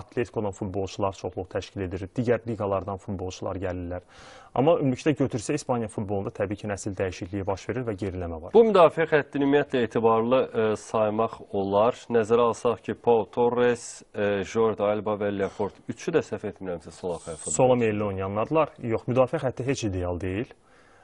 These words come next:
Speaker 1: Ə, Lapor milliyə yeni qoşulan futbolçulardan da yeni milliləşdirilib.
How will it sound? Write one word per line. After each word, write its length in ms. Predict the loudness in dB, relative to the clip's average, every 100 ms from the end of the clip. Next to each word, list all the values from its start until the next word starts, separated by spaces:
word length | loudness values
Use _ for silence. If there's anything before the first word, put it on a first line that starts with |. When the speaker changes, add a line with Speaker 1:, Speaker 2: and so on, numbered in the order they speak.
| _
Speaker 1:
Ə, 80 | -4 -2 -4 -4 -8 -10 -16 _ _
Lapor 380 | 2 4 4 2 -4
milliyə 460 | -2 0 2 2 0 -6
yeni 220 | -4 -2 -2
qoşulan 380 | -6 -4 -6 -4
futbolçulardan 760 | -6 -4 -4 -2 -2 -2 -4
da 60 | -2
yeni 240 | -2 -4
milliləşdirilib. 720 | -4 -6 -8 -8 -8 -6 -6